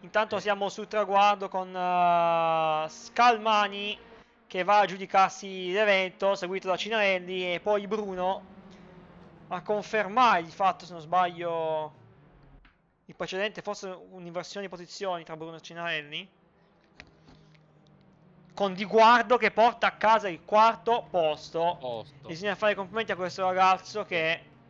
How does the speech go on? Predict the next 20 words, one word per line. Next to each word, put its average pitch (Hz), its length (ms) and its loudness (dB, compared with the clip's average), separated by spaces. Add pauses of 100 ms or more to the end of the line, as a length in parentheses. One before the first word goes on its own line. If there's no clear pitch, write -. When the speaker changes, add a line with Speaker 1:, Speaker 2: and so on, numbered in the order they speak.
(420)
Speaker 1:
veramente 185 500 -4
è, 156 540 2
è 160 60 -4
migliorato 170 380 -6
tantissimo. 151 760 -16 (1400)
Speaker 2:
Io 156 180 -6
direi 208 200 -6
di 156 100 -10
votare 143 460 -8
anche 143 300 -10
il - 40 -14
pilota 135 320 -12
di 127 100 -12
giornata. 147 520 -10
Sicuramente 135 520 -12
nella 120 180 -10
chat 131 320 -14
daranno 113 960 -12 (720)
per 113 160 -12
scon-, 117 280 -18